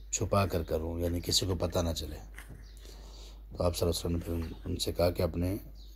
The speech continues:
अजीज़ व अकारीब के लिए ये वक्फ़ कर दो, उनके लिए ये ख़ास कर दो। तो इस तरह से सदक़ात अगर किए जाएँ,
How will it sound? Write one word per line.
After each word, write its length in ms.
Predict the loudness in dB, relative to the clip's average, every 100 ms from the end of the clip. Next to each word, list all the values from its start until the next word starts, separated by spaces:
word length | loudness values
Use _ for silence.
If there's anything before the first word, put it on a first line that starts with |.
| -10 -2
अजीज़ 280 | 0 4
व 40 | 4
अकारीब 440 | 4 4 4 2 -4 -10 -2
के 80 |
लिए 220 | 0 2 2
ये 180 | 0 0
वक्फ़ 300 | -2 -6 -4
कर 140 | -4
दो, 180 | -4 -10 -10 -14 -16 -14 -4
उनके 240 | -2 0 2
लिए 200 | 4 4
ये 100 | 2
ख़ास 300 | 0 0 0
कर 120 | -2
दो। 260 | -8 -12 -12 -14 -14 -14 -14 -12 -14 -14 -14 -14 -14 -14 -14 -14 -14 -14 -6 6
तो 100 | 10 12 12 12 8 4 0 -4 -4 -6 -10 -12 -12 -12 -14 -16 -8 -2
इस 180 | 4
तरह 160 | 8 8
से 160 | 8 4
सदक़ात 460 | 4 2 6 6
अगर 180 | 8 4
किए 280 | 4 4 4
जाएँ, 280 | 2 0